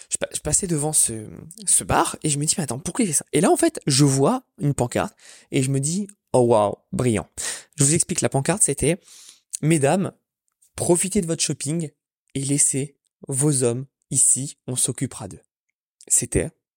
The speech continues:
fantastique. Niveau marketing, je crois que j'ai, j'ai rarement vu un niveau pareil. Euh, simple, efficace, hein. Rien d'exceptionnel. Mais putain, qu'est-ce que c'est précis, qu'est-ce que c'est bon,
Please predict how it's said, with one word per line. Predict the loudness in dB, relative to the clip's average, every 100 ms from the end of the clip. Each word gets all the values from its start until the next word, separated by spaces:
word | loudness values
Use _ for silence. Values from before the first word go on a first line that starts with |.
| _ -18 -4
fantastique. | 0 0 0 -4 -6 -6
Niveau | 2 4 4
marketing, | 4 2 0 0 2 0
je | 0
crois | 0
que | 0
j'ai, | 0 2
j'ai | 2 2
rarement | 2 2 2
vu | 2 2
un |
niveau | 2 2 0
pareil. | -2 -4 -2 -4 -8 -10 -12 -6 -4
Euh, | -2 -4 -2
simple, | 0 2 0 -4 -4
efficace, | -4 -2 -2 0 -2
hein. | -4 -8
Rien | -4 0
d'exceptionnel. | 0 2 2 2 0 -4 _ -16
Mais | -14
putain, | -12 -8 -2
qu'est-ce | -2
que | 0
c'est | -2 -2
précis, | -2 -2 -2
qu'est-ce | -2 -2
que | -2
c'est | -4
bon, | -4 -6